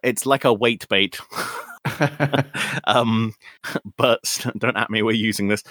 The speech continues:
Speaker 1: Um, but he's, uh, Harlan is talking about it metaphorically. He's saying
Speaker 2: Yeah.
Speaker 1: something like, you know, "Oh, y-,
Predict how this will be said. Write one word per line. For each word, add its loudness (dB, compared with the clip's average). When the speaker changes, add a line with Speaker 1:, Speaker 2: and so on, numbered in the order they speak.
Speaker 1:
Um, 0
but 2
he's, 0
uh, 6
Harlan 2
is 2
talking 2
about 2
it 0
metaphorically. 0
He's 0
saying 4
Speaker 2:
Yeah. 0
Speaker 1:
something 0
like, 0
you -2
know, 2
"Oh, 4
y-, -8